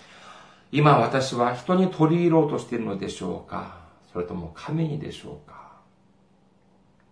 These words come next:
口語訳はですね、これは新約、うー、新海訳ですけども、口語訳はこのようになっています。今私は人に喜ばれようとしているのか、それとも神に喜ばれようとしているのか。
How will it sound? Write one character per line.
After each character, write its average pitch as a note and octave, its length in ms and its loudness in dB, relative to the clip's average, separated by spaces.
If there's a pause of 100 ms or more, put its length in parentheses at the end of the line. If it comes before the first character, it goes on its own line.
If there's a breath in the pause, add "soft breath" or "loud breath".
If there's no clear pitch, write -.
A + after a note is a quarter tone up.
(920 soft breath)
口 D3 180 10
語 F#3+ 140 10
訳 F3+ 220 6
は F3 120 6
で A2+ 100 4
す - 120 -4
ね、 G2+ 240 -4
こ B2+ 60 -4
れ D3+ 60 4
は D#3+ 100 6
新 F3 200 0
約、 F#3+ 240 2
う B2+ 560 0
ー、 A2 40 -10 (400)
新 G3 300 -2
海 G#3 160 4
訳 D#3 120 2
で G#2+ 120 4
す - 100 -10
け G2 60 -6
ど F#2+ 80 -4
も、 G#2+ 100 -4
口 E3 220 6
語 F#3+ 100 8
訳 F#3 160 4
は F#3 120 2
こ D#3 100 2
の F#3 80 4
よ G#3+ 60 6
う - 20 8
に G3 80 2
な D3 80 4
っ - 100 -6
て A#2 100 -4
い - 80 -2
ま - 140 -8
す。 - 140 -18 (360 loud breath)
今 C4 320 6
私 D#3+ 480 4
は E3 280 0
人 - 260 2
に C#4 140 2
喜 G3 80 6 (360)
ば B3+ 200 2
れ B3+ 160 -2
よ C4 240 4
う F3+ 100 0
と D3 140 0
し - 80 -4
て C#3 100 -4
い B2 80 2
る A#2+ 120 -2
の G2+ 120 -2
か、 F#2 160 -8
そ D#3+ 160 2
れ G#3 60 2
と B3 120 4
も G#3 220 2
神 C#4 320 -4
に A3+ 200 0
喜 D3+ 80 0 (340)
ば A2 160 -2
れ G#2 120 -4
よ G2 200 -8
う - 100 -14
と - 100 -4
し - 120 -10
て - 100 -8
い A2 120 0
る F#2+ 80 -10
の E2+ 100 -8
か。 - 260 -18